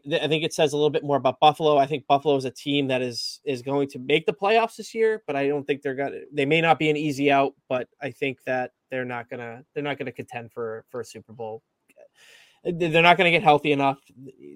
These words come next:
Th-, they don't have enough on offense, in my opinion. Josh Allen is,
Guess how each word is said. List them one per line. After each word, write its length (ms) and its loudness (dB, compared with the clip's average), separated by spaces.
Th-, 140 -4
they 120 6
don't 140 4
have 140 6
enough 580 0
on 180 -2
offense, 480 -6
in 100 -8
my 140 -6
opinion. 460 -10
Josh 300 2
Allen 300 2
is, 260 -6